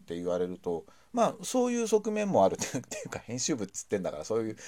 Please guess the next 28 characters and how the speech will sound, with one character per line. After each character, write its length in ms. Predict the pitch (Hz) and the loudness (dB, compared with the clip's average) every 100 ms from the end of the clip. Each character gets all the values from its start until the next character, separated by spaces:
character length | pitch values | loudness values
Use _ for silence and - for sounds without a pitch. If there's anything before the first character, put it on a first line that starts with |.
| - - | -16 -10
側 300 | - 107 127 | -6 -4 2
面 320 | 135 127 101 | 4 4 4
が 220 | 98 98 | 8 8
一 220 | 95 95 98 | 6 0 2
番 220 | 95 92 | 2 6
メ 160 | 113 | 4
イ 40 | 107 | 4
ン 60 | |
に 80 | 85 | 0
来 140 | - 104 | -8 -8
る 80 | |
べ 100 | 80 | -8
き 120 | - 80 | -10 -8
な 120 | 87 | -8
ん 80 | 87 | -8
で 80 | |
す 140 | 65 - | -14 -8
が、 160 | 82 82 - - - _ - - | -8 -8 -16 -20 -20 _ -18 -8
あ 120 | 113 | -6
の、 120 | 110 175 | -6 -2
も 120 | 214 | 2
ち 80 | 285 | 4
ろ 60 | |
ん 20 | |
そ 100 | 180 | 6
れ 60 | 165 | 8
は 100 | 143 | 6
や-、 260 | 127 127 | 4 2